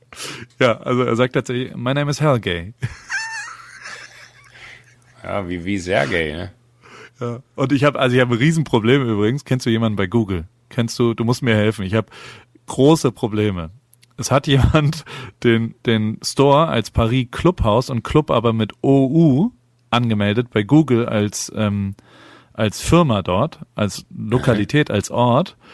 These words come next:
Speaker 2: Aha.
Speaker 1: und aber als Sequenz, obwohl, vielleicht ist auch gar kein Problem, muss ich sagen. Ähm, also es ist dort angelegt als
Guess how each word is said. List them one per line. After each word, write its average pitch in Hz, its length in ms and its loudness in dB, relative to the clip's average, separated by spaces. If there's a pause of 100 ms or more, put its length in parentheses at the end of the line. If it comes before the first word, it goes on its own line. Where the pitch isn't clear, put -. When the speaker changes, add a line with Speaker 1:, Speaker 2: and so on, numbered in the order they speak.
(180)
Speaker 2:
Aha. 92 120 -8
Speaker 1:
und 113 320 -2
aber 117 340 0
als 127 260 0
Sequenz, 123 720 0
obwohl, 127 360 0
vielleicht 127 260 -4
ist 139 80 -4
auch 127 100 0
gar 117 120 -4
kein 120 120 -2
Problem, 135 360 0
muss 95 140 -4
ich 87 100 -6
sagen. 110 320 -2
Ähm, 113 200 -2 (220)
also 113 200 -2
es 110 120 -2
ist 151 180 -2
dort 120 160 0
angelegt 147 640 0 (320)
als 117 340 -2